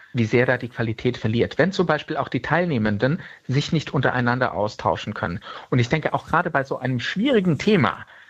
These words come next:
das ja wirklich zu Konflikten führen kann und wo ganz unterschiedliche Positionen vertreten werden, ist dieser persönliche Austausch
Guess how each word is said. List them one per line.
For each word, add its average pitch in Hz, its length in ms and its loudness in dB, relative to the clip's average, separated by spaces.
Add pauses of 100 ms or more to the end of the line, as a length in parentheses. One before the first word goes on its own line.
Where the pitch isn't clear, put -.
(140)
das - 280 -2
ja 175 140 4
wirklich 170 280 -4
zu 175 80 -2
Konflikten 147 500 0
führen 156 240 2
kann 151 200 0
und 123 100 -2
wo 127 60 0
ganz 127 200 -2
unterschiedliche 151 460 0
Positionen 139 580 0
vertreten 156 460 -2
werden, - 340 -4
ist - 460 -2
dieser 190 240 4
persönliche 147 580 0
Austausch 85 600 -2